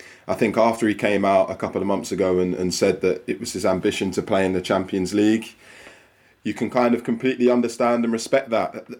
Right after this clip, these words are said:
The way I've kind of watched this story unfold over the last few months, it felt like in the beginning, um, when he first started playing for Brentford, everyone was so amazed and so thrilled and so happy that he was playing so well again.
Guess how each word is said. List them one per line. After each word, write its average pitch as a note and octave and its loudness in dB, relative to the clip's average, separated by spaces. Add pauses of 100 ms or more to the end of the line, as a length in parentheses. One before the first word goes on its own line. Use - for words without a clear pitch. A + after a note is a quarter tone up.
(140)
The B2+ -2
way D3+ 2 (220)
I've B2 -4
kind A#2+ 2
of A2+ -4
watched B2 -2
this A2+ -6
story A2+ 2
unfold G#2 4
over F#2+ -2
the G2 0
last F#2 -2
few F#2+ -2
months, F2+ -2
it - -4
felt A#2 0
like G2 0
in A2+ 4
the A2 0 (100)
beginning, F2+ -2 (340)
um, F2+ 0 (100)
when G2+ -4
he G2 -2
first G#2+ 2
started F2+ -2
playing G#2 0
for - -6
Brentford, G#2 -2 (500)
everyone A2+ -2
was G#2+ -6
so A#2+ 2
amazed G#2 0
and G2+ -6
so A#2+ 2
thrilled G2+ 0
and G2 -8
so G#2 -2
happy A#2 0
that F#2+ -4
he G#2+ -4
was G2+ -8
playing G#2+ -2
so G#2+ -4
well A#2+ 4
again. G2 -2